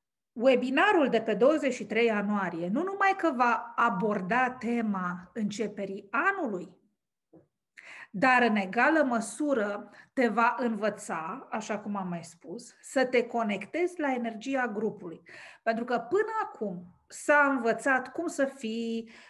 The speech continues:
uh, autonom, cum să atragi abundența în viața ta, cum să atragi dragostea în viața ta.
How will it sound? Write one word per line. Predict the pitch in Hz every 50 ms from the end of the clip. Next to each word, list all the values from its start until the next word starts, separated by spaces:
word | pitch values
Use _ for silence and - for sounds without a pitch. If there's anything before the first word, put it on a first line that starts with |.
| - _
uh, | 196 214 220 208 202 208 202 196 196 208 -
autonom, | 233 233 226 233 226 - 214 226 214 208 202 196 190 196 202 190 185 196 180
cum | - - - 240 262
să | 254 - 254
atragi | 240 240 240 240 233 233 - 233
abundența | 226 220 202 202 226 220 214 196 196 190 190 180 - 202
în | 190 190 185
viața | 190 180 180 - 202
ta, | 185 208 196
cum | - 269 247
să | 247 269
atragi | 247 247 254 247 240 233 214
dragostea | 185 175 196 185 190 190 180 190 185 180 - - 196 185
în | 190 185
viața | 180 190 185 185 185 - - 190
ta. | 185 220 - -